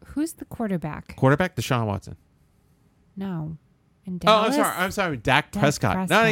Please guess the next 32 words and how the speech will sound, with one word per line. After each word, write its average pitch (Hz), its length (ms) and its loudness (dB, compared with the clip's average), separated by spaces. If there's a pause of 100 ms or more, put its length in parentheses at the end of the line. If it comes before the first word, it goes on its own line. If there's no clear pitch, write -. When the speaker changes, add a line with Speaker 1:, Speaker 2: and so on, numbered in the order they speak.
Speaker 1:
Prescott. 165 100 0
Speaker 2:
Why 247 120 2
am 381 100 -2
I 349 80 2
talking 269 220 -2
about - 180 0
Deshaun 185 320 -2
Watson 156 280 -2
all 101 140 -2
of 98 60 -6
a 90 40 -12
sudden? 214 160 -4
Speaker 1:
You're 247 120 -6 (140)
getting 240 300 -4
your 208 120 -2
Texan 190 560 -4
teams 180 340 -2
all 170 140 -2
confused. 156 420 -4
Speaker 2:
Yeah, 127 160 -6
I 123 120 -4
am. 113 360 0 (280)
I'm, 175 300 -4
I'm 139 120 -4
an 110 60 -4
idiot. 82 300 -8 (880)
Dak's 131 380 0 (240)
gonna, 113 240 -4
yeah, 135 180 0
Dak 160 300 0
didn't 87 180 -6
play. 82 300 -14